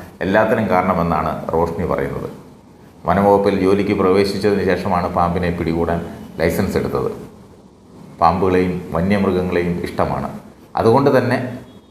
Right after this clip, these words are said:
അവയെ കാണുമ്പോൾ അറപ്പ് തോന്നാറില്ല. അങ്ങനെയുള്ളവർക്ക് ഈ ജോലി ചെയ്യാൻ കഴിയില്ല. പാമ്പിനെയും വന്യജീവികളെയും ഭയമുണ്ടെങ്കിലും ഈ ജോലി ചെയ്യാൻ കഴിയില്ല. രാജവെമ്പാല ഉൾപ്പെടെയുള്ള പാമ്പുകളെക്കുറിച്ച് ശാസ്ത്രീയമായ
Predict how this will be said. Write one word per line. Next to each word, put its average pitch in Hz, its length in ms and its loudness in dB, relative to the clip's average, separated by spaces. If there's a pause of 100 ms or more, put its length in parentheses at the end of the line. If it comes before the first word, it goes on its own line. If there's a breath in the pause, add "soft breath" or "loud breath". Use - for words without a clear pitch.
(160)
അവയെ 117 220 4
കാണുമ്പോൾ 92 440 0 (460)
അറപ്പ് 101 300 -2
തോന്നാറില്ല. 82 480 -2 (680)
അങ്ങനെയുള്ളവർക്ക് 123 880 2
ഈ 98 160 -2
ജോലി 98 220 2
ചെയ്യാൻ 87 340 0
കഴിയില്ല. 67 400 -4 (1000)
പാമ്പിനെയും 107 540 4
വന്യജീവികളെയും 101 1080 0
ഭയമുണ്ടെങ്കിലും 92 760 0 (260)
ഈ 98 100 -2
ജോലി 90 320 2
ചെയ്യാൻ 82 280 -2
കഴിയില്ല. 65 440 -4 (840)
രാജവെമ്പാല 98 540 4
ഉൾപ്പെടെയുള്ള 95 540 2
പാമ്പുകളെക്കുറിച്ച് 87 880 0 (560)
ശാസ്ത്രീയമായ 104 800 4